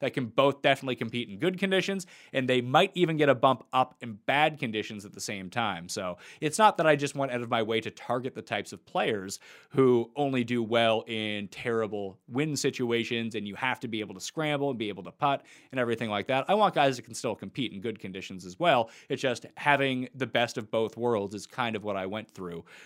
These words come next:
this week when I was thinking about it. So I would highly recommend you go to, I'll throw this in the chat right now. If you do scroll to the bottom of said chat, I'll throw in the link to the wind tower that I'm using. If you go to windfinder dot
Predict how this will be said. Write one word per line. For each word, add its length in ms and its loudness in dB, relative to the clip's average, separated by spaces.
this 200 -2
week 220 -4
when 200 0
I 100 2
was 140 -6
thinking 320 -8
about 200 -12
it. 100 -14
So 60 -2
I 100 2
would 100 0
highly 360 2
recommend 440 0
you 80 -2
go 280 2
to, 380 -2
I'll 80 2
throw 160 -2
this 160 -8
in 80 -4
the 80 -2
chat 360 2
right 240 0
now. 440 4
If 160 -4
you 60 -2
do 260 -2
scroll 400 -2
to 120 -8
the 120 -4
bottom 520 2
of 280 -2
said 420 0
chat, 540 0
I'll 80 -4
throw 280 -2
in 100 -6
the 100 -6
link 360 -2
to 140 2
the 120 0
wind 280 0
tower 300 4
that 120 -2
I'm 140 2
using. 220 -2
If 80 -6
you 60 -6
go 80 0
to 80 0
windfinder 640 -2
dot 300 0